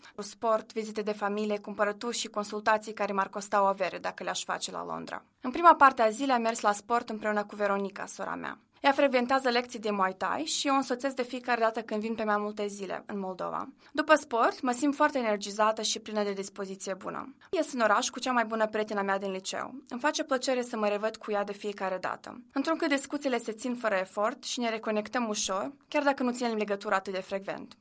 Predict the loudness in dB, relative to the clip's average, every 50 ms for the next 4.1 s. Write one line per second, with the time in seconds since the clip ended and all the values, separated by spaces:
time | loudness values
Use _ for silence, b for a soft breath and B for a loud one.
0 | b b b 0 2 4 4 6 4 4 2 0 -4 -6 -6 -2 2 6 8 8
1 | 10 10 8 6 6 2 -2 -2 -2 0 0 -2 -4 -2 -2 -2 0 2 0 0
2 | 0 0 -2 -2 0 2 4 4 4 4 2 2 0 0 0 0 0 0 2 2
3 | 4 4 4 4 4 0 0 0 0 0 0 0 -2 -2 -4 -6 -6 -8 -6 -4
4 | -4 -4